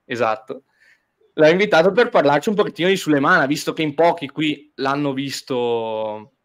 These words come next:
l'hanno visto, comunque ha-, hanno potuto seguire le, le sue gesta col Cagliari. Volevo che ci parlassi un po' di che tipo di giocatore è, come lo vedi anche nell'Atalanta, visto che tu, bene o male, qualcosa di Atalanta vedi, perché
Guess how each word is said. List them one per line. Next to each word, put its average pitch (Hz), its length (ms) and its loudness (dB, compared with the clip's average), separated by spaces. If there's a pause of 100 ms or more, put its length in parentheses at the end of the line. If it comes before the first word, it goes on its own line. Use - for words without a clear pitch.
(1080)
l'hanno 127 280 -6
visto, 131 420 -2
comunque 135 440 -2
ha-, 117 280 -2
hanno 135 180 -2
potuto 135 300 -8
seguire 139 400 -2
le, 123 140 0
le 127 120 -6
sue 131 160 -6
gesta 139 260 -2
col 196 200 -2
Cagliari. 135 420 0
Volevo 131 300 0
che 143 80 -8
ci 139 120 -14
parlassi 123 380 -4
un 143 100 -8
po' 131 160 0
di 131 240 -2
che 120 120 -10
tipo 127 240 -12
di 120 80 -8
giocatore 127 420 -4
è, 156 340 0 (200)
come 151 240 0
lo 147 100 2
vedi 143 240 0
anche 131 240 -4
nell'Atalanta, 127 540 -2
visto 123 220 -12
che 123 100 -18
tu, 131 240 -8 (440)
bene 131 300 -2
o 135 80 -2
male, 131 320 0
qualcosa 131 380 -4
di 131 80 0
Atalanta 123 500 -2
vedi, 120 320 -6
perché 113 440 -14